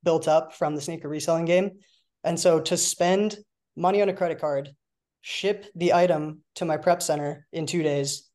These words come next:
have my prep center fulfill it, and the whole time I'm just, well, for the most part, I was working i-, at an investment bank at Morgan Stanley during the day. But then for me to just do that, sit there and have a prep center across the country fulfilling these orders for me,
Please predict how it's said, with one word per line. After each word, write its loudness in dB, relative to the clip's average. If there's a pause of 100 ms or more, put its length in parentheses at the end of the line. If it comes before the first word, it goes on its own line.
have 2
my 2
prep 0
center -2
fulfill -2
it, -6 (120)
and -6
the 0
whole 2
time -2
I'm -4
just, -6 (460)
well, -4 (240)
for 0
the 4
most 4
part, 4
I 4
was 0
working -2 (160)
i-, -2
at 0
an -6
investment -4
bank -6
at -6
Morgan -6
Stanley -2 (300)
during 0
the -4
day. 4 (100)
But -4
then -2 (160)
for -8
me 0
to -2
just -6
do -10
that, -2
sit -8
there -2
and -6
have -4
a -12
prep -6
center -8
across -2
the -8
country -8 (180)
fulfilling 4
these 0
orders 4
for 0
me, -4